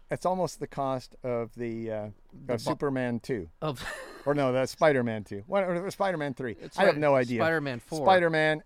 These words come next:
Speaker 1: add a number.
Speaker 2: Yeah.
Speaker 1: And it's got a big budget.
Speaker 2: Yeah.
Speaker 1: It's actually about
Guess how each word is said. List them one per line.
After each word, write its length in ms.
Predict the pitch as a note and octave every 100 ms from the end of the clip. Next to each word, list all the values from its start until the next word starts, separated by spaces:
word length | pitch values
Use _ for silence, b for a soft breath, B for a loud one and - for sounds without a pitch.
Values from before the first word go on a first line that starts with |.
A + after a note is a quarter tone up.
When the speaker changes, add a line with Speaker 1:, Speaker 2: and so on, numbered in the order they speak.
| D#3+
Speaker 1:
add 160 | E3
a 60 | D3+
number. 400 | C#3 C3 C3 A2+ C#3+
Speaker 2:
Yeah. 220 | B2+ A2 G#2 - - -
Speaker 1:
And 180 | C3+ C3
it's 100 | B2
got 160 | D3 B2
a 20 |
big 220 | A#2 A2+
budget. 260 | G#2+ G#2 G#2 - - -
Speaker 2:
Yeah. 80 | - - - - b b b b b -
Speaker 1:
It's 300 | D3 - -
actually 580 | D3 C3+ - C3+ B2+ C3
about 1000 | A2+ A#2+ A#2+ A2+ A2 G#2+ G2+ G2 E2+